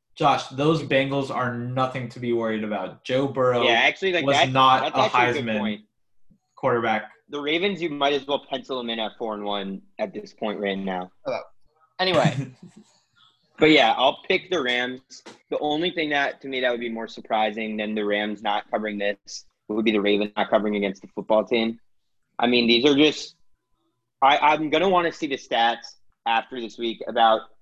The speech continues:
Speaker 2: the biggest point differential from two teams in the same division losing combined in one week, because between whatever forty or fifty the Ravens win by against the Washington football team, combined with the thirty that's put up here for the Rams, I just think,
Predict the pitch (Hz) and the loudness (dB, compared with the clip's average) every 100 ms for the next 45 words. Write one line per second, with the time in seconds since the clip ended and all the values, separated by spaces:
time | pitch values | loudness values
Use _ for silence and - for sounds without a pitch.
0 | _ _ - 127 117 127 131 - - 123 | _ _ -8 -6 -2 -2 -2 -6 -8 -6
1 | 120 117 131 120 139 127 131 98 - 127 | -6 -6 -4 -4 -4 -4 -6 -10 -6 -6
2 | - 117 113 113 104 113 113 113 101 101 | -4 -4 -2 -4 -2 -2 0 0 0 2
3 | 117 117 120 _ _ - 117 113 120 117 | 2 0 -2 _ _ 0 2 2 2 0
4 | 117 - 127 107 107 110 113 110 110 104 | -2 -4 -4 0 2 4 4 2 2 4
5 | 127 - _ _ - 127 123 117 - 143 | 2 0 _ _ -4 0 0 0 -2 0
6 | 135 131 127 127 143 135 - 131 127 127 | 2 4 4 4 2 0 -2 -2 0 -2
7 | 113 - 127 - 120 117 107 110 117 110 | -4 -4 -6 -4 -4 -4 -2 -2 -4 -4
8 | 113 113 113 110 110 - - _ - 120 | -2 4 4 2 -2 -10 -20 _ -16 -6
9 | 113 113 - 113 117 117 110 123 117 117 | 0 0 0 -8 -6 -4 -4 -4 -4 -6
10 | 113 _ _ _ 139 120 117 120 117 117 | -8 _ _ _ -4 2 4 4 0 -4
11 | 120 - 123 120 117 113 117 _ _ - | -10 -4 -2 0 0 0 -4 _ _ -8
12 | 120 - 131 113 101 _ _ _ _ - | -8 -2 2 2 0 _ _ _ _ -4
13 | 123 117 110 113 104 101 107 117 113 110 | 0 0 -4 -6 -4 -2 -2 -2 -2 0
14 | 113 110 - 120 190 | 0 -2 -4 -2 -4